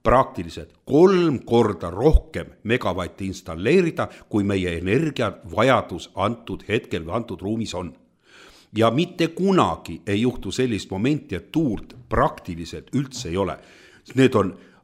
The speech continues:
aastas mõni protsent kogu sellest ajast. Ja vaata, kui neid tuulegeneraatoreid on nii palju ja s-, kui nad toodaksid siis kas või kolmekümne protsendi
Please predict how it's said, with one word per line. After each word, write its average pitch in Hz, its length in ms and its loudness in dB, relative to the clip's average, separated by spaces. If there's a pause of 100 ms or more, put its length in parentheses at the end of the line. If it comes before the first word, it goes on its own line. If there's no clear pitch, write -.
(100)
aastas 147 600 0
mõni 185 560 4
protsent 151 800 0 (300)
kogu 135 300 2
sellest 92 460 -2
ajast. 95 440 -2 (720)
Ja 107 120 0
vaata, 156 340 -2 (260)
kui 131 160 -2
neid 131 200 -2
tuulegeneraatoreid 131 1000 -2
on 107 160 -2
nii 135 160 0
palju 165 380 -2 (600)
ja 113 140 0
s-, - 160 -8
kui 156 160 -2
nad 123 180 -2
toodaksid 127 540 -2
siis 113 240 -8
kas 127 200 -2
või 107 120 -4
kolmekümne 104 560 -2
protsendi 107 540 -8